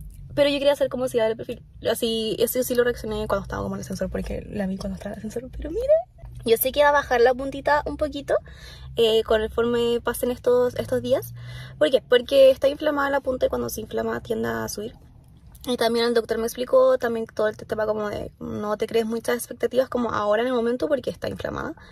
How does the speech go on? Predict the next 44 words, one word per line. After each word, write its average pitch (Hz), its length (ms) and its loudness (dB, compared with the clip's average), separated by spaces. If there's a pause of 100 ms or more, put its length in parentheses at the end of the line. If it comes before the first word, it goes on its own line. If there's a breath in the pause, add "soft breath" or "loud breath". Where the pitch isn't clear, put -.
(140)
Y 240 100 -2
obviamente 226 440 2
con 220 120 0
el 214 100 0
tiempo 214 320 -2
se 214 100 -2
va 208 60 0
a 208 80 0
ir 214 160 -6
viendo 107 260 -2
distinto. - 540 -4 (420)
Así 269 160 -4
que 285 80 4
al 311 80 6
final 285 200 0
como 311 240 0
que 247 100 0
no 233 160 2
vale 240 260 2
mucho 320 560 2
como 311 480 6
la 277 140 2
reacción 240 460 0
de 233 80 0
ahora. 254 300 2 (260)
Y 226 100 4
obviamente 214 340 4
no 202 60 4
va 196 60 6
a - 20 6
haber 196 100 4
como 226 160 2
una 208 120 0
reacción 185 400 0
como 202 240 -4
tal 247 160 2
porque 214 460 2
es, - 160 -4
va 180 200 4
desinflamando 190 580 -2
con 185 120 -2
el 185 100 -8
tiempo. 240 400 -2
Pero 202 260 2